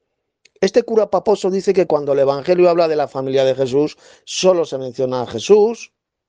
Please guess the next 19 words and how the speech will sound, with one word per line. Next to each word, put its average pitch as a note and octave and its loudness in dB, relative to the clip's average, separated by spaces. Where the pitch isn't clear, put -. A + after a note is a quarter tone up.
a - -12
María G3 2
y A2+ -2
a G#2 0
José, - -10
el E3 -8
esposo A#2+ -6
de - -8
María. - -16
<clears throat> E3+ -4
Nunca, G#3+ 0
<clears throat> - -8
nunca G3+ 0
a E3 2
otros E3 -2
hermanos C3 -4
de A2+ -4
Jesús. - -18
<clears throat> F#3 -4